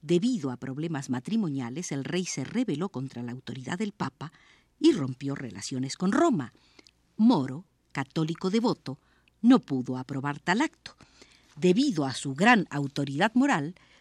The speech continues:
debió escoger entre sobrevivir y obedecer a su conciencia.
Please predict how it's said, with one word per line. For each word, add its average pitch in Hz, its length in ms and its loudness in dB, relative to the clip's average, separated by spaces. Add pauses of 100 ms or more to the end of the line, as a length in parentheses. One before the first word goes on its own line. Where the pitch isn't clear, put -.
(100)
debió 202 380 6
escoger - 580 -4 (120)
entre 160 480 2
sobrevivir 202 960 0 (380)
y 208 160 -2
obedecer 220 500 -4
a 240 60 -8
su - 160 -6
conciencia. 202 840 -2